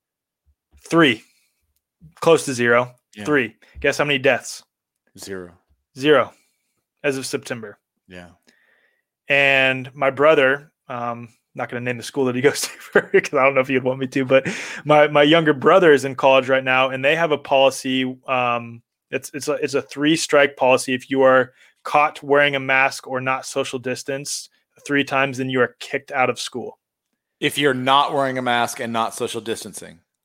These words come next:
Speaker 1: Yeah.
Speaker 2: Unbelievable.
Speaker 1: Yep.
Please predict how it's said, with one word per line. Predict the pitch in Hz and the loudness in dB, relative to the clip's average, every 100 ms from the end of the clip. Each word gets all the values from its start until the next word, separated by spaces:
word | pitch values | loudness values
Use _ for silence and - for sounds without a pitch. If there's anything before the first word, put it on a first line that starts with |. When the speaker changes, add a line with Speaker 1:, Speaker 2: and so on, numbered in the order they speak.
| _ | _
Speaker 1:
Yeah. | 139 135 - _ _ _ _ _ _ _ _ _ _ _ _ _ _ _ _ _ - | -2 -2 -4 _ _ _ _ _ _ _ _ _ _ _ _ _ _ _ _ _ -20
Speaker 2:
Unbelievable. | 87 80 78 76 76 80 _ _ | -20 -20 -20 -20 -20 -20 _ _
Speaker 1:
Yep. | 143 - | 0 0